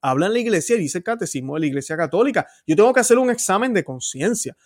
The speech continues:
Cuando yo llego a la iglesia, yo tengo que estar seguro que yo no estoy en pecado mortal. Nadie ha dicho que somos santos. Nadie ha dicho que todo el que va en la línea de la fi-, de la, de la comunión es santo, no.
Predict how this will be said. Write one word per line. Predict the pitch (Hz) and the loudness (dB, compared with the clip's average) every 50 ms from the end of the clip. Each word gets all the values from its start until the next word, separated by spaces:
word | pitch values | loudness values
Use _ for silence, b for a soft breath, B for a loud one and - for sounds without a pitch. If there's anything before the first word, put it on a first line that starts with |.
| _ _ - | _ _ -2
Cuando | 147 160 165 | 2 4 4
yo | 160 170 175 | 6 6 8
llego | 185 247 262 277 277 | 10 10 10 10 10
a | 262 | 8
la | 247 185 | 6 6
iglesia, | 147 147 170 226 262 - - - 135 135 - _ _ _ | 4 6 6 6 6 4 2 -4 -6 -8 -8 _ _ _
yo | - 160 | 0 4
tengo | 156 214 226 262 254 | 6 6 8 6 6
que | 247 233 202 | 4 4 0
estar | - - - 190 202 226 214 208 _ _ | 0 2 2 2 2 2 0 -6 _ _
seguro | - - - 208 185 170 262 311 269 196 | -12 -4 0 2 4 6 6 6 4 4
que | - 156 | 2 0
yo | 147 160 | -2 -2
no | 196 | -4
estoy | 208 - 247 254 | -4 -4 -2 -2
en | 240 214 | -4 -4
pecado | - 160 143 - 139 147 196 214 | -2 -4 -2 0 0 -2 0 -2
mortal. | 190 147 127 - - 139 131 135 _ _ _ _ - | -2 -4 -6 -6 -6 -6 -6 -6 _ _ _ _ 4
Nadie | 156 170 214 277 294 285 | 6 8 10 10 10 10
ha | 262 | 8
dicho | 277 254 - 285 | 8 6 4 4
que | 226 196 | 2 2
somos | - 208 208 214 202 - | 2 2 2 2 2 4
santos. | - 175 170 175 147 - 104 - - _ _ _ _ _ | 4 4 4 2 0 -4 -10 -18 -20 _ _ _ _ _
Nadie | - 147 170 190 226 262 269 | 2 6 6 8 8 10 8
ha | 269 | 8
dicho | 277 262 - 240 185 | 8 6 4 4 4
que | 175 - | 4 6
todo | 180 185 226 254 | 8 10 10 10
el | 254 254 | 8 8
que | 247 214 | 8 8
va | 220 | 8
en | 233 233 | 8 8
la | 220 185 | 6 4
línea | 185 214 233 226 214 | 4 2 2 0 2
de | 196 185 | 2 2
la | 175 165 | 0 0
fi-, | - 233 240 240 226 - | -2 -4 -6 -6 -6 -2
de | 156 165 160 | 0 2 2
la, | 160 156 151 147 147 147 147 | 4 4 2 2 0 0 -2
de | 143 139 151 147 | -4 -2 0 2
la | 147 143 | 2 2
comunión | - 156 160 170 185 214 277 262 196 165 165 - | 0 0 0 2 2 4 4 4 4 2 2 2
es | 165 170 - | 2 2 4
santo, | - 160 165 175 151 - - 127 | 4 2 2 2 0 -4 -6 -2
no. | 160 220 175 117 - | 0 0 0 0 -4